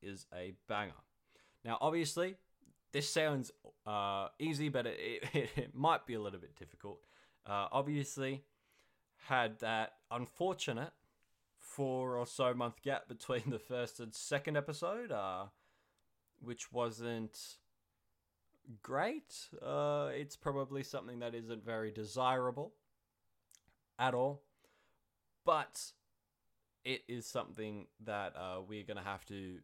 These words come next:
combat and make sure that we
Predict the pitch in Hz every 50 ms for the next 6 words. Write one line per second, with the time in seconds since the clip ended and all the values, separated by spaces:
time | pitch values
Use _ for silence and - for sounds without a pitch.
0 | _ _ _ - - 113 110 104 95 95 95 95 - - 90 95 87 90 92 101
1 | 95 - - - - - 95 87 85 85 90 - _ _ _ _ _ _ - 95
2 | 95 101 98 92 - - _ _ _ _ _ _ - 120 127 123 120 117 113 110